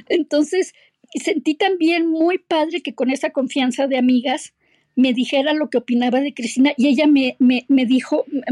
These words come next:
bueno, no me dijo, me hizo ver, me dice, Es que te das cuenta la elegancia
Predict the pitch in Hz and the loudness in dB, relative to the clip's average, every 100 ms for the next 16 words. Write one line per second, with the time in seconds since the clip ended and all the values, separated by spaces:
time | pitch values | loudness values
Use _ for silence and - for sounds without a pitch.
0 | 240 247 302 302 277 285 294 269 247 247 | -4 -6 0 2 4 4 2 0 -4 -2
1 | 262 320 359 - 320 302 302 - - - | 2 2 0 -2 2 2 0 -6 -20 -14
2 | - 262 269 302 - 480 381 294 285 - | -2 0 0 -4 -2 -4 -2 -2 -4 -4
3 | 277 247 247 247 - _ _ _ _ _ | 0 0 0 -4 -6 _ _ _ _ _
4 | 294 294 277 277 269 233 285 330 - 349 | -4 0 0 0 -2 -2 -2 -2 -4 -4
5 | 285 - | -4 -8